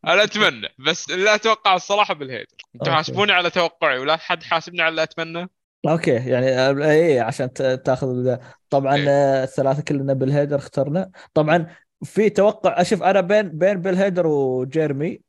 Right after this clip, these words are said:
Speaker 2: آه، بس، آه، أنا بروح ال-، بالهيدر.
Speaker 1: أوكي. عندنا أفضل ممثلة رئيسية.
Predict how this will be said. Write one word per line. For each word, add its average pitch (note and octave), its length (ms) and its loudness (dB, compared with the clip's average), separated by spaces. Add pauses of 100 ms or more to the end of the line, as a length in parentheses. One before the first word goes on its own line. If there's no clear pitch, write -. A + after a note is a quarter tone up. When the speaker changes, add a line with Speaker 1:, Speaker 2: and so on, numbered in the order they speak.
(200)
Speaker 2:
آه، D3 120 0
بس، D#3+ 360 -2
آه، D#3+ 480 0
أنا E3 220 0
بروح D3+ 460 0
ال-، B2 240 -4
بالهيدر. B2 580 -4 (260)
Speaker 1:
أوكي. - 260 -14 (380)
عندنا F#3+ 840 0
أفضل F#3+ 260 -2
ممثلة F3 380 0
رئيسية. D3 680 -2